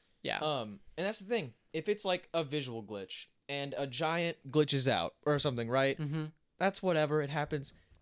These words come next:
Speaker 2: But if I can't complete the game,
Speaker 1: Yeah.
Speaker 2: that's a bug you should patch.
Speaker 1: Yeah.
Speaker 2: Like, immediately. In, in my opinion, in the first month of this game being out, if I don't see patch after patch, like, every time someone's like,
Speaker 1: Right.
Speaker 2: "Hey,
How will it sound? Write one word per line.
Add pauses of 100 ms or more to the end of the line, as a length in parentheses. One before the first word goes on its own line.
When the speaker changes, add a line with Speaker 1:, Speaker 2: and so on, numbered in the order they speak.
(140)
Speaker 2:
But (160)
if
I
can't
complete
the
game,
Speaker 1:
Yeah. (100)
Speaker 2:
that's
a
bug
you
should
patch.
Speaker 1:
Yeah.
Speaker 2:
Like, (400)
immediately. (380)
In,
in
my
opinion,
in
the
first (340)
month
of
this
game
being
out, (440)
if
I
don't
see
patch
after
patch,
like,
every
time
someone's
like,
Speaker 1:
Right.
Speaker 2:
"Hey,